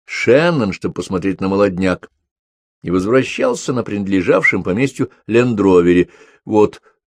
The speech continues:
тут его перехватил брат, придержав тяжело поводившую боками гнедую лошадь, из раздувшихся ноздрей которой вырывались облака пара. Было очень холодно, гораздо холоднее, чем обычно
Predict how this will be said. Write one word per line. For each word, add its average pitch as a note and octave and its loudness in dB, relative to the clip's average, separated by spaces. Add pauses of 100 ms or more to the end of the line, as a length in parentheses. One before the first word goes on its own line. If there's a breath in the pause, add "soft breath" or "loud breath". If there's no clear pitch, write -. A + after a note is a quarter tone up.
тут G#2+ -8
его G2+ 0
перехватил G#2 -2
брат, A#2+ -2 (480)
придержав G2 0
тяжело G2 -2
поводившую F#2+ -2
боками F#2 -2
гнедую F2+ -2
лошадь, G#2 0 (260 loud breath)
из F#2+ -2
раздувшихся F#2+ -2
ноздрей F#2 0
которой F#2 -2 (220 soft breath)
вырывались F#2+ 0
облака F#2 -2
пара. F#2 -4 (640)
Было D#3 2
очень G2+ -4
холодно, A#2 0 (520)
гораздо F2+ 0
холоднее, F#2+ -2
чем G2 -4
обычно F#2 -4